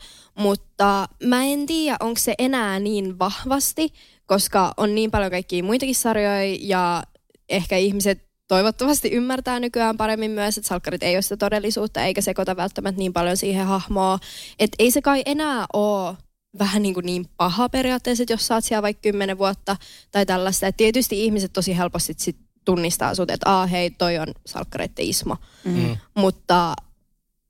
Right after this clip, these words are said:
Speaker 1: mut kyllä mä niinku uskon kumminkin, että et, et enää se o-, ei oo niin tarkkaa periaatteessa, että oot sä siellä viisi vuotta, oot sä kymmenen vuotta, että sä pystyt silti vähän niinku luoda itsellesi uutta kuvaa niinku muuallakin.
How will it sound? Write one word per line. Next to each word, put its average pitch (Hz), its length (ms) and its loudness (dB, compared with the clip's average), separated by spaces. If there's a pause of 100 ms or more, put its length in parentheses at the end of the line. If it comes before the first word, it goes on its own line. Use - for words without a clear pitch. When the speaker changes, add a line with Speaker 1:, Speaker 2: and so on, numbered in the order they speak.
(440)
Speaker 1:
mut - 200 4
kyllä 262 160 6
mä 277 100 0
niinku 262 320 -2
uskon 233 340 -2
kumminkin, 196 420 0
että 165 120 -2
et, - 220 -6
et 151 140 -4 (160)
enää 208 280 2
se 190 140 0
o-, 170 100 0 (100)
ei 190 220 0
oo 190 160 2
niin 170 440 -4 (580)
tarkkaa 175 460 0
periaatteessa, 185 540 -2
että 170 120 -4
oot 151 100 0
sä 180 100 -4
siellä 170 140 0
viisi 254 240 2
vuotta, 208 220 0
oot 165 80 0
sä - 80 -6
kymmenen 170 400 -2
vuotta, 180 260 0
että 180 120 0
sä - 100 -8
pystyt 190 260 0
silti 185 400 2 (120)
vähän 175 240 0
niinku - 220 -4 (500)
luoda 175 340 2
itsellesi 123 420 -2
uutta - 300 -2
kuvaa - 520 0 (1040)
niinku 170 220 -4
muuallakin. 180 760 0